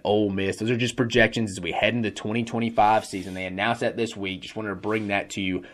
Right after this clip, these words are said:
Again, they announced the S E C's ba-, starting in twenty-five when Oklahoma and Texas join.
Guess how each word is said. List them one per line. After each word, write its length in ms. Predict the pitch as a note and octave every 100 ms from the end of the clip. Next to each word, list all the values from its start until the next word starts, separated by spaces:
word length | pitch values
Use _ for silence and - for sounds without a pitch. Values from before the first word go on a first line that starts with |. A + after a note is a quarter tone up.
| -
Again, 480 | A2+ B2 A#2 F2+ - - - _
they 140 | G#2+
announced 340 | G#2 A2 G#2 - - -
the 180 | G#2 G#2
S 160 | A#2+
E 80 | B2+
C's 560 | A#2 B2+ B2 A#2+ A#2 A#2
ba-, 300 | G#2+ A#2 -
starting 240 | B2+ G#2
in 60 | G#2+
twenty-five 600 | - A#2+ A2 G#2 G2 F#2
when 80 |
Oklahoma 340 | F2+ G2 G#2 G#2
and 80 | F#2
Texas 300 | G#2 F2+ E2+
join. 380 | F#2 F2 D#2+